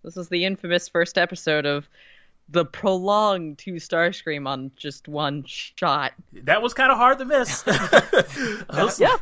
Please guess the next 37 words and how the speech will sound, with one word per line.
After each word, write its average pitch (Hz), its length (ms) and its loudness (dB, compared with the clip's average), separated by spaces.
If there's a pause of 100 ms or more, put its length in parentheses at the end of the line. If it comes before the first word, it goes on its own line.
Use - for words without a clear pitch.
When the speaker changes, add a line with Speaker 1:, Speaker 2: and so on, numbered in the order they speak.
(200)
Speaker 3:
okay, 170 300 -2 (100)
so 151 140 -4
Speaker 1:
Yeah. 196 80 2
Speaker 3:
that, 262 140 2 (460)
Speaker 2:
I - 40 -4 (240)
Speaker 3:
that 160 180 -8
lasted 165 440 -6
about 147 360 -4
ten 170 220 -8
seconds 165 500 -6
in 156 140 -12
one 185 180 -4
scene, 151 380 -8
and 151 120 -10
then 156 60 -6
he 156 80 -8
walks 151 300 -2
into 175 260 -8
the 147 120 -8
next 135 280 -6
scene. 147 320 -10
Speaker 2:
Yeah, 156 460 2
Speaker 3:
So 185 120 -8
there's 175 200 -4
Speaker 2:
yeah. 135 80 -8
Speaker 3:
two 185 140 -4
Starscreams 165 680 -6
standing 151 340 -14
next 143 280 -18
to 147 100 -14
each 127 180 -14
other. 120 340 -14
Speaker 2:
Yeah, 127 380 -10
I 135 80 -8
guess 170 200 -8
the 151 100 -10
first - 520 -10